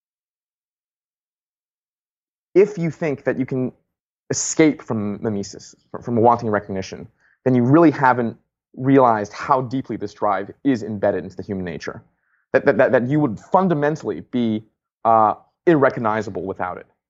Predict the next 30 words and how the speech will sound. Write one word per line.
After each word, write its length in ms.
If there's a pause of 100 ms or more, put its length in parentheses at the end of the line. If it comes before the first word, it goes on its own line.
(200)
It's 120
like 140
asking, 420
you 60
know, 220 (140)
what 140
would 100
a 20
human 260
look 180
like 120
if 60
they 80
didn't 200
breathe, 380 (440)
right? 180
It, 100
it's 80
just 160
con-, 240
it's 100
just 120
constitutive 680
of 120
what 100
a 40
human 280
is. 280 (680)
And 100
so 360